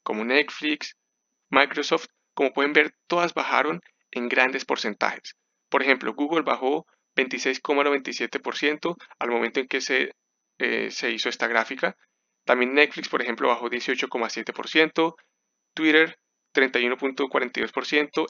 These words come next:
Snapchat cuarenta y cinco punto ochenta y siete por ciento bajó el valor de sus acciones. Entonces, con esto también incluso en esa parte de la derecha podemos ver cómo Apple con esta crisis dejó de ser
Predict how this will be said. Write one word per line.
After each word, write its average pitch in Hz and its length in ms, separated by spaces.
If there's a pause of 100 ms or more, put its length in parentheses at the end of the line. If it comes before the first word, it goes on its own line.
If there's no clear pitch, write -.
(120)
Snapchat - 540
cuarenta 120 420
y 110 60
cinco 156 340
punto - 440
ochenta 131 400
y - 20
siete - 260
por - 160
ciento 123 400 (400)
bajó 120 280
el 120 60
valor 120 260
de 120 80
sus 110 140
acciones. - 480 (580)
Entonces, 160 520 (380)
con 151 160
esto 170 260
también 143 300
incluso 147 500
en 131 120
esa 131 180
parte 147 240
de 143 60
la 135 100
derecha 110 420 (440)
podemos 131 260
ver 147 200
cómo 151 440 (100)
Apple 156 440 (500)
con 123 180
esta 135 300
crisis 151 460 (420)
dejó 127 260
de 135 120
ser 143 340